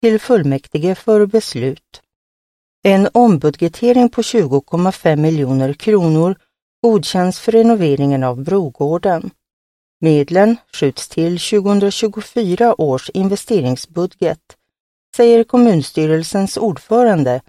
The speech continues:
Henrik Frykberger. Trehundrasjuttiofemtusen kronor ombudgeteras för att slutföra arbetet i Betelparken.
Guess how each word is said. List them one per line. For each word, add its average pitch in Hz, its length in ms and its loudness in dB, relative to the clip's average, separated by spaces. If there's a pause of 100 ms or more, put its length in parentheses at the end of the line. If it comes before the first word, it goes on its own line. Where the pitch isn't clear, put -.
(300)
Henrik 143 420 -2
Frykberger. 156 1000 -2 (1300)
Trehundrasjuttiofemtusen 226 1400 2
kronor 151 680 0
ombudgeteras 160 1160 0 (480)
för 247 100 2
att 233 180 2
slutföra 165 600 0
arbetet 165 760 0
i 135 120 -6
Betelparken. 156 1160 -4